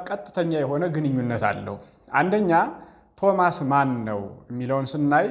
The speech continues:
ቶማስ የመጣበት ማህበረሰብ ሰዱቃዊ የሚባል ነው። ሰዱቃውያን ናቸው። እ፣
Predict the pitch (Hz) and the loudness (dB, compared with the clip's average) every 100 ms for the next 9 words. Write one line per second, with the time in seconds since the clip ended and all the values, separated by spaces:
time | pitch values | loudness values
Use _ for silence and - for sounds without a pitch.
0 | - - - 175 175 180 - 151 165 160 | -4 -14 0 2 4 0 0 -2 -2 0
1 | 160 151 151 147 127 127 135 139 180 202 | -2 0 -4 -2 0 0 2 2 2 2
2 | - 165 156 156 143 123 107 101 - 120 | -2 -2 -2 0 2 2 0 -8 -10 -8
3 | 120 110 110 101 95 - 139 117 123 117 | -6 -2 -4 -4 -10 -4 -4 2 4 4
4 | 110 110 104 - 95 - - - _ _ | 2 0 -4 -6 -12 -16 -20 -20 _ _
5 | 139 | -6